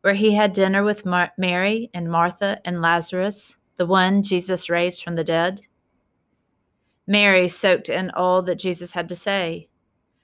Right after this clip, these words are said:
and Martha complained that she was always the one getting stuck with all the work, and the authorities plotted to kill Jesus because he was getting more likes on his social media page than they were.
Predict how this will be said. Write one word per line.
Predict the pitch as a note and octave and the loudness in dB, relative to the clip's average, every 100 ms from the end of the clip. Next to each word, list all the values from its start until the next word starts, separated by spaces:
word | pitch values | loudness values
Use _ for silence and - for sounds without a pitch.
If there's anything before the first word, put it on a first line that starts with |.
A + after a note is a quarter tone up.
| _ _ | _ _
and | G#3+ G#3+ | 2 4
Martha | A#3 C#4 B3 A3 | 4 4 0 -4
complained | G3+ G3+ G#3 G#3 | -6 -4 -4 -4
that | G3+ | -6
she | - A3 | -4 -4
was | G#3+ | -2
always | - G3 G#3+ A3 - | -4 -2 -2 -2 -4
the | G3 | -6
one | F#3+ G3 | -4 -4
getting | F#3+ F#3 F#3 | -4 -6 -8
stuck | - G#3+ G#3 G3+ | -6 -4 -4 -6
with | G3 | -4
all | F3 | -4
the | E3+ E3 | -2 0
work, | G3 - _ _ _ _ - | 0 0 _ _ _ _ -10
and | F#3+ | 0
the | F#3+ | 0
authorities | F#3 G#3+ G#3 G#3 G#3 G#3 | 0 0 0 2 0 -2
plotted | - - G#3 A#3 A3 | -6 -2 0 0 -4
to | A3+ | -6
kill | A#3 A3 | -4 -4
Jesus | G3+ F3 E3+ C#3+ - - - _ _ _ _ | -2 -4 -4 -6 -8 -12 -16 _ _ _ _
because | F3+ G3+ F3 | -2 0 2
he | G#3 | 2
was | G3 F#3 | 2 0
getting | - F#3+ F#3 | -2 -2 0
more | F#3 F#3+ | 2 2
likes | F#3+ G3 - - | 2 2 0 -6
on | - F3+ | -4 -2
his | F3+ - | -4 0
social | F#3+ - F#3+ | -2 -2 -6
media | F#3 G3+ F3+ E3+ | -4 -2 -2 -2
page | - E3+ D#3 D3+ - | -2 -2 -2 -4 -8
than | E3 | -6
they | E3 F3+ | -2 -2
were. | D#3+ D#3 D#3+ | -2 -2 -4